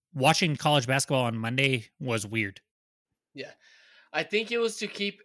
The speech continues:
Speaker 2: all the teams together, kinda like a bubble situation. So, yeah, so covid, I think, was the reason, because you had the first four teams playing,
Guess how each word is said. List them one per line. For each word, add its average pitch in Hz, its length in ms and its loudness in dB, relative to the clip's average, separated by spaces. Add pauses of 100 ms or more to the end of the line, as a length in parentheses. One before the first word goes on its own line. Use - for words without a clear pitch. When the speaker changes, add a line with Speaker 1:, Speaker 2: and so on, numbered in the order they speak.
Speaker 2:
all 165 200 -2
the 180 100 -10
teams 180 360 -10
together, 151 640 -8
kinda 160 180 -4
like 151 120 -6
a 143 60 -10
bubble 147 400 -8
situation. 180 800 -10 (360)
So, - 160 -6
yeah, 156 240 0
so 139 180 -10
covid, 185 440 0
I 147 80 0
think, 156 340 -12
was 151 220 -2
the 135 80 -14
reason, 127 540 -8 (440)
because 143 280 -10
you 156 100 -4
had 160 260 -4
the 160 80 -6
first 180 420 -8
four 180 220 -4
teams 170 600 -10
playing, 156 640 -10